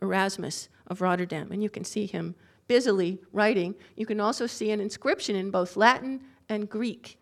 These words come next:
where Dürer wants you to know that he has made this print, this portrait of Erasmus from life. Ad vivem effigiam delineata. Made this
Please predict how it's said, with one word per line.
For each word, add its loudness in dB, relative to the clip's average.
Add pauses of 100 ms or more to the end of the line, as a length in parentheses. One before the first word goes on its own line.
(280)
where -2 (720)
Dürer 0 (160)
wants -2
you -2
to -6
know 4
that -2
he -2
has -2
made 2 (120)
this 0 (240)
print, -6 (520)
this -6 (240)
portrait -4
of -6
Erasmus -4
from -4 (140)
life. -6 (1600)
Ad -6
vivem -4 (140)
effigiam -6 (100)
delineata. -6 (300)
Made -4
this 0